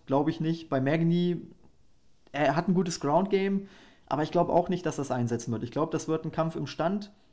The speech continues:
wo Larkin versuchen wird, immer wieder an Magny ranzukommen, um seinen One-Punch-Knockout zu landen. Und Magny wird immer wieder zurückweichen und versuchen, mit seinem Jab den Kampf zu kontrollieren.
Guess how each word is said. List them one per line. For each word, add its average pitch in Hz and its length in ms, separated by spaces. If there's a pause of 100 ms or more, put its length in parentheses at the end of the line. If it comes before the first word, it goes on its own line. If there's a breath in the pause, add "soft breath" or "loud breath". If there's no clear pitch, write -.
(120)
wo 151 460
Larkin 170 420
versuchen 165 420
wird, 160 160
immer 175 300
wieder 170 260
an 156 120
Magny 156 320
ranzukommen, 170 560
um 160 180
seinen 147 580
One-Punch-Knockout 165 760
zu - 120
landen. 175 440 (260 loud breath)
Und 143 120
Magny 160 440
wird 147 200
immer 160 240
wieder 156 180
zurückweichen 165 720
und 156 140
versuchen, 151 380
mit 147 140
seinem 147 200
Jab 139 260
den 147 120
Kampf 151 200
zu - 100
kontrollieren. 131 580